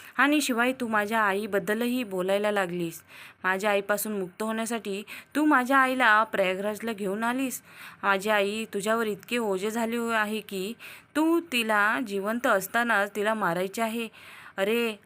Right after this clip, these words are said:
आईला जेव्हा कळेल की तू तिला जाणून बुजून कुंभमेळ्यात सोडले होतेस, तेव्हा ती जिवंत असतानाच मरेल. माझ्या आईने माझ्यासाठी काय नाही केले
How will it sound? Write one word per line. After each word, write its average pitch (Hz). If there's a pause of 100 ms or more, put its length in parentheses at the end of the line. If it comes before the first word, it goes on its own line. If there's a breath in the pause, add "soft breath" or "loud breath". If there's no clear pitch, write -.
आईला 196
जेव्हा 196
कळेल 226 (120)
की 262 (580 loud breath)
तू 302
तिला 240
जाणून 220
बुजून 233
कुंभमेळ्यात 226
सोडले 214
होतेस, 190 (260 loud breath)
तेव्हा 190
ती 214
जिवंत 190
असतानाच 202
मरेल. 175 (400 loud breath)
माझ्या 175
आईने 208
माझ्यासाठी 202
काय 202
नाही 247
केले 190